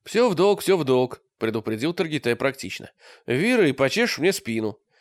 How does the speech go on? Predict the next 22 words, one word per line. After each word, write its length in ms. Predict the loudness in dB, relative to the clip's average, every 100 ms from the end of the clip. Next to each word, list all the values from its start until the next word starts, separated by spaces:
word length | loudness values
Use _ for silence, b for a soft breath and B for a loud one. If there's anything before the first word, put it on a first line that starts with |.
| b b b -8
Мрак 360 | -2 -2 0
повернул 500 | 2 2 2 2 2
разъярённое 640 | 2 2 2 2 2 2 2
лицо. 420 | 2 -2 -6 -4
«Размечтались! 1120 | -2 0 2 2 2 2 2 4 6 4 2
А 60 | 2
на 120 | 4
ком 180 | 4 2
ящер 500 | 4 4 4 4 4
воду 300 | 4 4 4
будет 240 | 4 2
возить?» 520 | 2 0 0 -4 -6 -16 _ _ _ _ _ _
Лиска 400 | -6 -4 -4 -4
пыталась 500 | -4 -2 0 0 0
выхватить 540 | 0 0 0 -4 -6 -2
меч, 380 | -2 -2 -6 -6
но 140 | -8
пальцы 360 | -4 -4 -4 -4
дрожали 520 | -2 0 0 0 0
и 60 | -2
не 120 | -4
слушались. 600 | -6 -10 -12 -18 -20